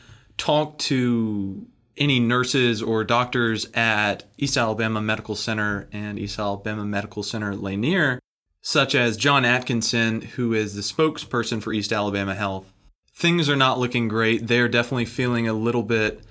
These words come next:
worried. It's very intense over there, and from what I can tell, it looks very stressful. I, I recently watched a video with E A M C showing off their covid infusion clinic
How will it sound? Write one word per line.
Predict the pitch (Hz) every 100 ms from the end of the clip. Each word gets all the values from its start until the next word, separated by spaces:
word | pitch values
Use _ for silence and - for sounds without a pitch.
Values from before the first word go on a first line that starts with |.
| - - -
worried. | 123 127 147 147 139 131 131 - -
It's | 120 123
very | 123 135 135
intense | 127 120 - 139 147 147
over | 131 131
there, | 123 120 120 120 -
and | 113 107 104 101 101 - _ _
from | - 131
what | 135 165
I | 156
can | 139 120
tell, | 127 117 113
it | 113 123
looks | 123 131 -
very | 113 104
stressful. | - 113 110 110 107
I, | 113 123 -
I | 135
recently | 139 139 156 139
watched | 127 123 127
a |
video | 117 123 131 127 131 139
with | 117 123 113 113 _ _ _ _
E | 135 131 127
A |
M | 120
C | 120 - 139 131 123 120
showing | - 160 160 156
off | 139 135 123
their | 123 120 120 117 113 110
covid | - - 156 143 120
infusion | 117 110 - 143 143 131 113
clinic | - 110 107 104